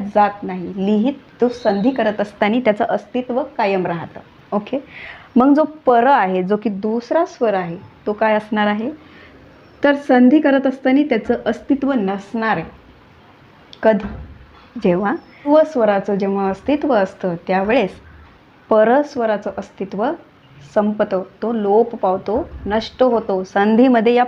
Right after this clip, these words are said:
परस्वराला घेतलं जात नाही. मग या ठिकाणी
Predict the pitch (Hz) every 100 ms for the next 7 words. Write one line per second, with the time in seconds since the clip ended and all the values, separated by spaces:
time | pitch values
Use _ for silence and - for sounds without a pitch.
0 | - 208 220 220 214 196 196 294 - -
1 | - - - 196 196 226 254 196 180 170
2 | 165 170 - - - - 208 196 185 226
3 | 233 202 208